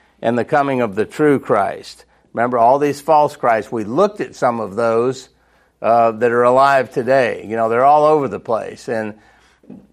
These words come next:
this is now saying, "Okay, this is the real thing that's coming now." In those days, the,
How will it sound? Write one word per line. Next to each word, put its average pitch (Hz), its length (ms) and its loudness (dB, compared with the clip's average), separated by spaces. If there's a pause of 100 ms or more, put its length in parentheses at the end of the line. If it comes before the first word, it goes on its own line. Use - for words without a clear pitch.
(640)
this 135 600 0
is 120 260 -4
now 123 300 2
saying, 123 320 -2
"Okay, 113 240 -2
this 135 260 -2
is 117 80 -8
the 113 120 -2
real 117 260 2
thing 104 480 -4
that's 104 200 -10
coming 104 360 -2
now." 98 300 -2
In 107 120 -4
those 147 320 2
days, 147 460 2
the, 117 280 0